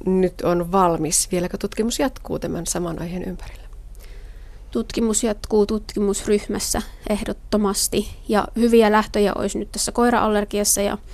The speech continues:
Speaker 2: kuten sanottu, niin meillä on myös muita, muita allergeeneja sitten tutkimuksen alla, ja vastaavanlaista tutkimusta tehdään, tehdään sitten hevosen ja lehmän kanssa.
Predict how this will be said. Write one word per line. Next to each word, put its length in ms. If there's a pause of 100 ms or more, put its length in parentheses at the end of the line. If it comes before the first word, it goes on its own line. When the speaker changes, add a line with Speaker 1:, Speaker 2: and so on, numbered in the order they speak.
(560)
Speaker 2:
kuten 240
sanottu, 400
niin 120
meillä 260
on 60
myös 260
muita, 320 (160)
muita 260
allergeeneja 640
sitten 300
tutkimuksen 500
alla, 240
ja 140 (160)
vastaavanlaista 720
tutkimusta 500
tehdään, 380 (680)
tehdään 380
sitten 300 (260)
hevosen 440
ja 120 (480)
lehmän 460
kanssa. 440